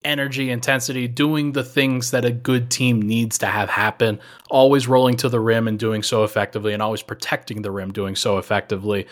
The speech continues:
Uh, I, I love what he provides, and just, uh, anecdotally watching him in, in his matchups against Nikola Jokic and against Joel Embiid, like,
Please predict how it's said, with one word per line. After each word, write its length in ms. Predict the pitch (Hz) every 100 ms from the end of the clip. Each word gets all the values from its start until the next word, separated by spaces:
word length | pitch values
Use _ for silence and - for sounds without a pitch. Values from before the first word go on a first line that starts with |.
| - - - -
Uh, 240 | 107 107 -
I, 220 | - 139 -
I 180 | 220
love 320 | - 117 120 113
what 120 | 107
he 120 | 113
provides, 680 | 107 98 98 98 92 - -
and 280 | 117 107 - - - -
just, 240 | 123 -
uh, 140 | 123 123 131
anecdotally 600 | 135 113 110 123 110 107
watching 380 | 104 113 127
him 220 | 110 117 110
in, 140 | 110
in 180 | 117 107
his 160 | 117
matchups 460 | 110 110 110 110 -
against 300 | 110 101 -
Nikola 320 | 104 113 98
Jokic 480 | 123 196 - 104 -
and 100 | 107
against 260 | 104 104 -
Joel 300 | 117 110 107
Embiid, 240 | 180 180
like, 180 | 156